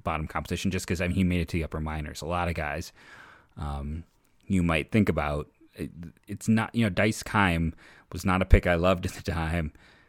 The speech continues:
He had his issues eventually. I think he got the yips even. Um, and, yeah, but, I mean, he still got the double A. Uh,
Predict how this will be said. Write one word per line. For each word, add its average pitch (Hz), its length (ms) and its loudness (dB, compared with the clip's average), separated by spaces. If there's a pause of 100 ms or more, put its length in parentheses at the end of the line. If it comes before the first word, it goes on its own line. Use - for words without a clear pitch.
(360)
He 107 160 0
had 101 160 6
his 90 160 2
issues 87 460 0
eventually. 80 580 -2
I 78 60 -4
think 110 180 0
he 101 80 -6
got 87 200 0
the 76 100 -2
yips 80 420 2
even. 76 380 -2 (480)
Um, 76 720 -4 (840)
and, 85 580 0 (420)
yeah, 76 360 0
but, 98 180 0
I 87 60 -4
mean, 87 120 0
he 95 120 -4
still 107 160 -2
got 107 160 2
the 80 80 -4
double 80 320 0
A. 82 340 0 (280)
Uh, 82 400 -2